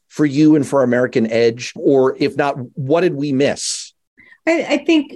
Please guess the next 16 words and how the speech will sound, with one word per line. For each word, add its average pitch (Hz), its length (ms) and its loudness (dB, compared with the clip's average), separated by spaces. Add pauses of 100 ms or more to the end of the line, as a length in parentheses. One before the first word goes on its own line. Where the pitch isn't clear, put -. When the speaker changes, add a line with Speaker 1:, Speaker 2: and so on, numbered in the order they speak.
Speaker 2:
I 247 100 0
think 247 320 0
that 208 260 0
there's 208 360 0
the, 185 220 2
the 165 160 -2
kind 175 240 -2
of 165 120 -6
positive 190 560 -2
things 160 320 0
that 151 180 -2
speak 185 340 -4
to 175 180 2
a 151 120 -2
growing 175 400 0
Americans' 160 760 -2